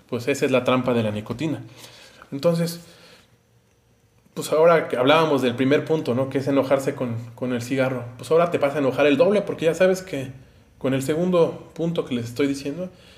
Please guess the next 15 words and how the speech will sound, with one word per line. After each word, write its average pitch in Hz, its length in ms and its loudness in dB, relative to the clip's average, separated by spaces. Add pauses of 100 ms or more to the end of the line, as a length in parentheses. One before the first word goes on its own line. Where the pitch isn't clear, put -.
(600)
además 143 440 0
de 185 80 6
todo 190 220 6
lo 185 120 6
que 147 100 0
te 170 100 -4
hizo 170 140 0
el 160 60 0
cigarro, 160 440 6
te 131 100 2
lo 127 140 2
hizo 180 360 -2 (580)
con 127 160 -4
un 139 140 -2
engaño. 120 440 -4